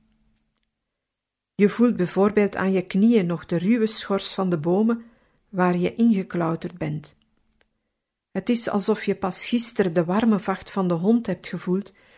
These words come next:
waarmee je om het hardst gerend hebt. Op zijn achtenvijftigste jaar schreef Don Bosco op bevel van de paus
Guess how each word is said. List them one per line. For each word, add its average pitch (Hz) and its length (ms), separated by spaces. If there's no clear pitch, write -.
waarmee 185 480
je 185 160
om 180 120
het 175 180
hardst - 500
gerend 180 380
hebt. - 420
Op 196 180
zijn 202 280
achtenvijftigste 190 1000
jaar 175 420
schreef 208 400
Don 214 160
Bosco 180 400
op 160 180
bevel 165 360
van 240 140
de 233 100
paus 180 520